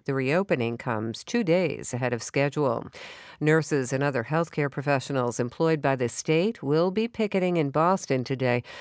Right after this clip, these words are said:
They say they want to call attention to understaffing and dangerous working conditions.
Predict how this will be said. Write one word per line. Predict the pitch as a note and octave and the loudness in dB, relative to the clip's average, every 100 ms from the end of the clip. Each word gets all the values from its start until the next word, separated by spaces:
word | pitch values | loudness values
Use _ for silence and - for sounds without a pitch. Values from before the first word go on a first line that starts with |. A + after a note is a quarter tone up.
| - | -2
They | E3+ | 0
say | E3+ A3 | 2 2
they | B3+ | 2
want | A#3+ G3+ | 4 2
to | E3+ | 2
call | G3 F3+ | 2 2
attention | D#3+ F#3 F#3 F#3+ F3+ | 2 0 0 0 -2
to | F3 - | -2 0
understaffing | E3 E3+ G3 B3+ - F3 C#3+ A#2+ C#3+ D#3 | 2 2 2 -2 0 2 2 2 0 0
and | F3 D#3 | -2 0
dangerous | C#3 B2+ C3 D3 D#3 | 0 0 0 -2 -2
working | F3+ G#3 G#3+ F3+ | 0 0 2 -2
conditions. | D3+ D3 B2 A#2 C3 A#2+ - | 0 -2 -2 -2 -2 -2 -6